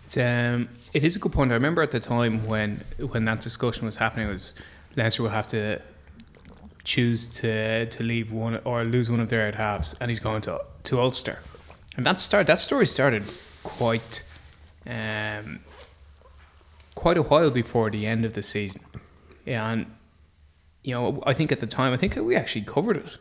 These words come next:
Or what am I saying? <laughs> We covered it. We talked about it. <laughs> Like, we talked about a lot of shit.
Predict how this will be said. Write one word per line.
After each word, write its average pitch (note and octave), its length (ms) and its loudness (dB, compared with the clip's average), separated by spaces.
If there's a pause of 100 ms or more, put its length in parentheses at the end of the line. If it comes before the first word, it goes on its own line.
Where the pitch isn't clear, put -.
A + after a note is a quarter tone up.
(140)
Or A2+ 140 -2
what A#2 180 0
am A2 80 0
I G#2+ 60 -4
saying? - 240 -4
<laughs> - 40 -2
We C3 60 -2
covered G#2+ 300 -6
it. - 240 -10
We A#2 100 -8
talked A2+ 320 -2
about A#2 220 -8
it. A#2 100 4 (520)
<laughs> F3+ 100 2 (280)
Like, A2 140 -2
we A2+ 80 0
talked A2+ 260 4
about G2 120 0
a F#2 120 -4
lot F2 80 -2
of - 80 -2
shit. - 300 -4